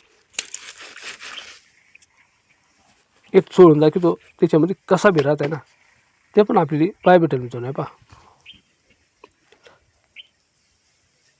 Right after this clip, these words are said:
अं, थोडंसं जास्त नाही मित्रांनो, याच्यातलं एक बोंड घेऊ, वाळेल थोडासा,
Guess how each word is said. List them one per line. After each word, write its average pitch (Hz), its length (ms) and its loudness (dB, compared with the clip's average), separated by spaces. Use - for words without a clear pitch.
अं, 180 440 4
थोडंसं 240 300 4
जास्त 175 280 2
नाही 220 120 4
मित्रांनो, 151 320 -6
याच्यातलं 143 280 0
एक 139 80 0
बोंड 131 260 0
घेऊ, 170 160 4
वाळेल 123 380 4
थोडासा, 123 300 -4